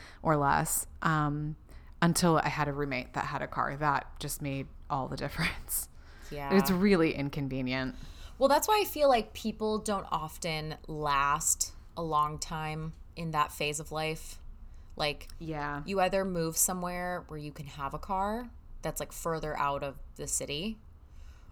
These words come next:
Speaker 2: or you start to make enough money that you could afford to, like, park it in a garage, you know? Like, one way or the other, something's
Speaker 1: Yeah.
Speaker 2: gotta give, 'cause you're like, "I'm not gonna do this." <laughs> Like, I don't think you would have lasted too much longer in Chicago without a car.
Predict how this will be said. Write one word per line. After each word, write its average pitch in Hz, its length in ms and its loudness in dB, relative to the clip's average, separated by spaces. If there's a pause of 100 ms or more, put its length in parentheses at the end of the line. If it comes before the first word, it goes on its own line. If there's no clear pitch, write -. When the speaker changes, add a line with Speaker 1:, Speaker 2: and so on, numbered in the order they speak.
(140)
Speaker 2:
or 151 680 0
you 143 560 -8
start - 500 2
to - 80 0
make 147 180 -2
enough 147 220 -6
money 139 260 -6
that 139 160 -6
you 139 120 -10
could 147 140 -8
afford 135 460 -6
to, 143 60 -4
like, 131 300 -6
park 185 240 -6
it - 60 -12
in 135 120 -8
a 135 40 -12
garage, 135 580 -4
you 170 60 0
know? 160 180 0
Like, 156 260 -4
one 185 220 4
way 190 140 4
or 180 140 6
the 147 80 -2
other, 156 600 0 (220)
something's 165 280 2
Speaker 1:
Yeah. 143 160 0
Speaker 2:
gotta 151 180 -2
give, 143 300 -4
'cause 170 140 -2
you're 165 100 0
like, 165 300 4
"I'm 214 260 4
not 170 240 2
gonna 147 220 -6
do 147 200 -8
this." - 560 8 (180)
<laughs> - 200 -10
Like, 262 120 6
I 311 100 10
don't 254 180 8
think 208 220 0
you 196 100 0
would 185 120 2
have 165 100 0
lasted 151 400 2
too 160 120 -6
much 151 220 -6
longer 143 240 -4
in 139 80 -8
Chicago 143 400 -2
without 143 220 -4
a 139 40 -8
car. 139 420 -2